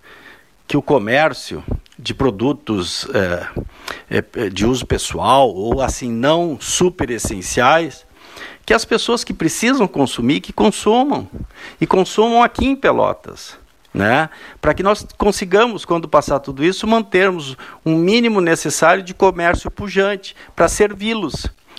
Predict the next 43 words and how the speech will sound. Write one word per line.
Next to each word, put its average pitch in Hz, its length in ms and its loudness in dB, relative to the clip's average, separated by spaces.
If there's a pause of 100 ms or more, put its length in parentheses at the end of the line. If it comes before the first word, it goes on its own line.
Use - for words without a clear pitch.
(100)
né? 113 220 2
Quando 139 320 -2
todos 180 320 0
voltarmos 127 560 -2
ao 123 100 -2
normal, 131 440 2
termos 226 520 -2 (520)
um 139 80 2
comércio 143 520 2
bastante 151 440 0
forte 151 560 2 (320)
que 165 120 -2
possa 156 340 2
nos 151 140 -4
servir, 175 380 0
evitando 226 580 2
que 175 100 -10
tenhamos 147 400 -2
que - 80 -4
viajar 170 400 2
pra 143 120 -4
adquirir 156 420 -4
produtos, 170 600 0 (580)
né? 110 160 2
Então, 175 200 2
obviamente, 220 520 2
tem 190 100 0
pessoas 165 340 -2
que 147 120 -4
não 139 100 0
devem 143 260 2
sair 147 200 -4
de - 100 -16
casa, 123 320 2
tem 135 160 -4
pessoas 135 300 -2
que 143 100 -2
não 139 80 0
têm 147 140 -2
necessidade 147 640 0
nenhuma 151 340 0
de 131 80 -8
consumir, 120 600 0